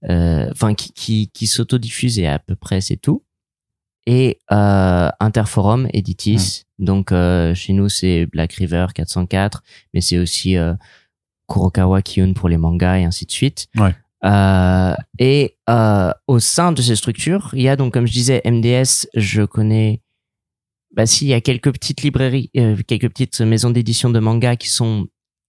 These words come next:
Speaker 1: distribuées par M D S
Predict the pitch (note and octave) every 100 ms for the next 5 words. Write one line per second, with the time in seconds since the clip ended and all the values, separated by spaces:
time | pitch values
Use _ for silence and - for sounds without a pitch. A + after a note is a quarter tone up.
0 | - G#2+ A#2 - - B2+ B2 B2 A#2 _
1 | _ _ _ _ - B2 A#2 A2+ A2+ A2+
2 | A2+ B2 - -